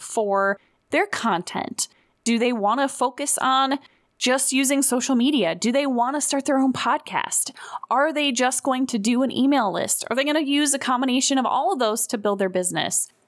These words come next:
There has to be a way for your voice to be heard.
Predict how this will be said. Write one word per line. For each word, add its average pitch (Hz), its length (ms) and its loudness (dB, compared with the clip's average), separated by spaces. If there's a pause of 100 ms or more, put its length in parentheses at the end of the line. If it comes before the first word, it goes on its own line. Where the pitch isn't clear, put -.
(120)
There 247 260 2
has 254 440 0
to 339 120 -2
be 294 220 0
a 254 120 -2
way 254 540 2
for 233 220 -2
your 214 260 0
voice 220 460 0
to 226 340 0
be 208 300 0
heard. 220 540 0